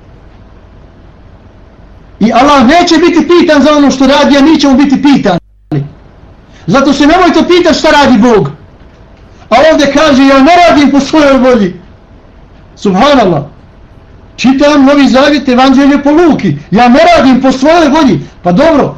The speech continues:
po čijoj volji to radi Isus? Nikada sebi nije pripisivao Isus božansku prirodu.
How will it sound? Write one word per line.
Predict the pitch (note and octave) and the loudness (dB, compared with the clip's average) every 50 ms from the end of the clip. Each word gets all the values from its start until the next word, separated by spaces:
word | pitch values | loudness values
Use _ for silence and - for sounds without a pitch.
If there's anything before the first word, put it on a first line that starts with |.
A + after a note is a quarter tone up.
| - - | -10 -6
po | - C4 | -4 -2
čijoj | C4+ C4 E4+ F#4+ F#4 E4 | 0 0 0 2 2 2
volji | D4 E4 E4+ D4+ C4+ C4+ | 2 2 2 2 2 2
to | C4+ C4 A#3 | 0 0 0
radi | A#3+ C#4+ C4+ A3+ G3 A3 | 0 0 0 0 0 -2
Isus? | G#3+ - - D#3+ - - - - - - - - - - - - - - - - - - - - - - - - - - - - - - - - - - - - - - - - - - - - - - - - - - - - - - - - - - - - - - - - - - - - - - - - - - - - - - - - - - - - - - - - - - - - - - - - - - - | -2 -4 -6 -10 -12 -14 -20 -20 -20 -20 -20 -20 -20 -20 -20 -20 -20 -20 -20 -20 -20 -20 -20 -20 -20 -20 -20 -20 -20 -20 -20 -20 -20 -20 -20 -20 -20 -20 -20 -20 -20 -20 -20 -20 -20 -20 -20 -20 -20 -20 -20 -20 -20 -20 -20 -20 -20 -20 -20 -20 -20 -20 -20 -20 -20 -20 -20 -20 -20 -20 -20 -20 -20 -20 -20 -20 -20 -20 -20 -20 -20 -20 -20 -20 -20 -20 -20 -20 -20 -20 -20 -20 -20 -20 -20 -20 -20 -20 -20 -20 -16 -6 -2
Nikada | - D#4+ F#4+ F#4 - D4 C#4 C#4 B3 | 0 0 0 0 -2 -2 -2 -2 -2
sebi | - - D#4 D#4 B3 B3 | 0 0 0 0 2 2
nije | A3+ C#4+ D4+ A#3+ - | 2 2 2 0 0
pripisivao | - - - A3 - - B3 C4 B3+ A#3 G#3 | -2 -2 -2 -4 -2 0 0 0 2 2 0
Isus | A#3+ A#3+ A#3 - G3+ D3 - - - - - - - - - - - - - - - - - - - - - - - - - - - | 0 0 -2 -2 -4 -6 -8 -12 -20 -20 -20 -20 -20 -20 -20 -20 -20 -20 -20 -20 -20 -20 -20 -20 -20 -20 -20 -20 -20 -20 -14 -6 -4
božansku | F#3 G3 G#3+ B3 B3 A#3+ - A#3 F#3+ C#3 | -2 0 0 0 -2 -2 -2 -4 -4 -2
prirodu. | F3+ A#3 A#3 G#3+ F3+ C#3+ - | -2 0 0 0 -2 -4 -6